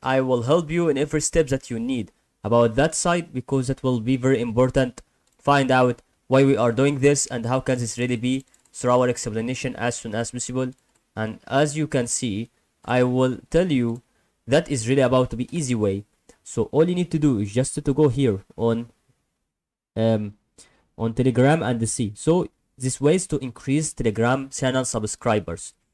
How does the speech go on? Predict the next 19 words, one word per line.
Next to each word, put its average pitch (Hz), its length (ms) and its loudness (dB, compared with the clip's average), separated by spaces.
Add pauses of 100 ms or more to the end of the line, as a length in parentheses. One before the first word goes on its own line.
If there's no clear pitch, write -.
(440)
So - 260 -4
if 165 220 -2
you 180 140 0
are 131 160 2
doing 113 240 0
this, 95 380 -6 (380)
you 117 120 -6
will 123 180 -2
need 165 300 -4 (200)
I 120 200 -2
to 117 240 -8
add 127 320 2 (160)
to 113 160 -4
relevant 127 500 -2
channels. 123 600 -4 (760)
That 131 260 0
will 147 140 4
be 131 200 -2
also 117 500 0